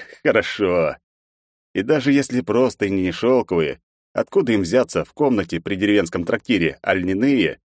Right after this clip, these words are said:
Но после вчерашнего вечера на них спалось не хуже, чем на императорском ложе.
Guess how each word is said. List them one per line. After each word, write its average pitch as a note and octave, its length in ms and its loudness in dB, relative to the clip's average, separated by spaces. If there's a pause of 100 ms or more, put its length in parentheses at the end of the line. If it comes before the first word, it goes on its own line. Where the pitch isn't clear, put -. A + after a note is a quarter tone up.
(380)
Но D#3 160 0
после D#3+ 220 -2
вчерашнего C3 440 0
вечера A#2 520 0 (140)
на F2 120 -4
них G2 160 0
спалось F#2+ 360 0
не F2+ 100 -4
хуже, F#2+ 560 -2
чем A#2 220 0
на G2 100 2
императорском F2+ 680 -2
ложе. F2 440 -2